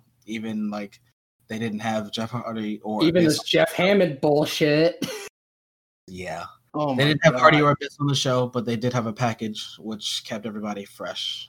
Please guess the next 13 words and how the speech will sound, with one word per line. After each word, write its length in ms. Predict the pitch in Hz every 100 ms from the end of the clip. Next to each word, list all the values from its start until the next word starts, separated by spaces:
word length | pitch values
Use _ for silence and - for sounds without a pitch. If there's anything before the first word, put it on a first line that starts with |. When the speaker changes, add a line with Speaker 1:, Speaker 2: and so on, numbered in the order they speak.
| -
Speaker 1:
Uh, 140 | 95
the 100 | 95
Jeff 200 | 104 110
Hammond 500 | - 113 104 104 104 _ _ _ _ _ _
Vroom 180 | 117 110
Vroom 280 | 107 107 101
nascar. 480 | 95 - 90 85 - _
Uh, 320 | 78 82 78 82 _ _ _ _ _ _
he'll 160 | - 101
probably 520 | - 104 104 139 135
Speaker 2:
Boom, 120 | 127
Speaker 1:
win. 340 | 123 110 123 -
Speaker 2:
boom. 100 | -